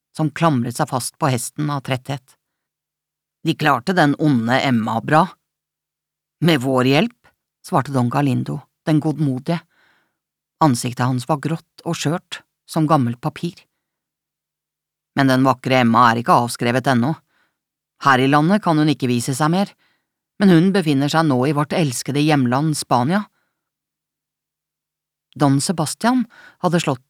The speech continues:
ned den svarte hetten, så man kunne se det gråsprengte håret hans og tanngarden bak de pergamenttynne leppene.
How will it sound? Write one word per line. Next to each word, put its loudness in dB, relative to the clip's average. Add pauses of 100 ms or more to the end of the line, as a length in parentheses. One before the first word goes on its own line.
ned 0
den 0
svarte -4
hetten, -4 (420)
så -2
man 2
kunne 0
se -2
det -4
gråsprengte -4
håret -2
hans -4 (480)
og -10
tanngarden -2 (340)
bak 0
de -2
pergamenttynne -2
leppene. -6